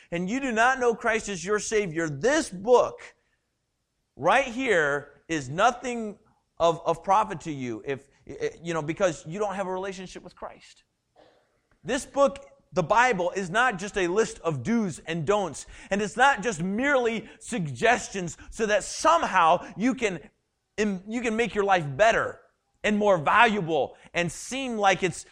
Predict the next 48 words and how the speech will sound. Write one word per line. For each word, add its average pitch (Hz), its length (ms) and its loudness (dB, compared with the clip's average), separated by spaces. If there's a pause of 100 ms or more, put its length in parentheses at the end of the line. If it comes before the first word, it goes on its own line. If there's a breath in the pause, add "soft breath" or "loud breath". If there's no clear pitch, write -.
you 180 120 -4
know, 180 160 6
got 196 300 0
profit 214 360 2
to 170 140 -2
it. 139 200 -6
No, 202 260 2 (180 loud breath)
this 240 480 -2 (340)
book 233 360 4
is 190 220 -4
for 196 440 2
us 233 240 2
who 226 240 -4 (200 loud breath)
have 185 480 0
especially 214 680 -4
understood, 196 760 2
first - 220 -4
of 185 60 -2
all, 175 60 2
and 185 80 -4
this 214 80 -8
is 214 60 -12
why 190 160 -2
it 165 120 -4
points 170 260 -10
out 214 180 0
in 165 60 -8
the 151 80 -10
gospel, 180 400 -2
that 175 160 -4
we 220 100 -8
need 220 220 -10
Jesus 220 300 -14
Christ. - 440 -18 (720)
That 247 120 4
we 269 120 0
have 240 120 4
all 262 420 4
sinned 247 520 0
and 180 160 -2
come 202 140 -2
short 254 340 2
of 208 100 -2
the 214 80 0
glory 220 440 -2
of 185 140 -6
God. 247 340 -2
And 175 120 -6